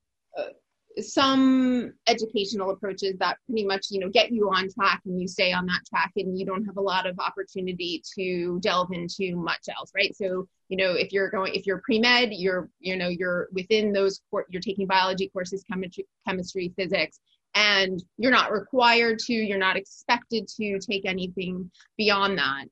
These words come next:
Um, in a liberal arts education, it, you know, each school varies, uh, um, differently in terms of those requirements and how they, um, shape it. Um, but where I did my undergraduate, um,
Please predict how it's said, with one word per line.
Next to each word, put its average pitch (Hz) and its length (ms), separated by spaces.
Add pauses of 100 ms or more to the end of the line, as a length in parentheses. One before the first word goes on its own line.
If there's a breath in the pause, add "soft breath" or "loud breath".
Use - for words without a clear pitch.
Um, 196 260
in 220 100
a 226 40
liberal 226 320
arts - 220
education, 254 560
it, - 140
you 285 100
know, 185 200
each 233 140
school 226 240
varies, 180 560 (120)
uh, 190 80 (180)
um, 175 300
differently 233 420
in 202 60
terms 208 260
of 190 100
those 180 300
requirements 214 800 (120)
and 190 200
how 202 140
they, 185 320 (540)
um, 185 320
shape 311 320
it. 170 420
Um, 190 800
but 202 360 (280)
where 214 240
I 247 260
did 233 180
my 196 160
undergraduate, 180 880
um, 180 520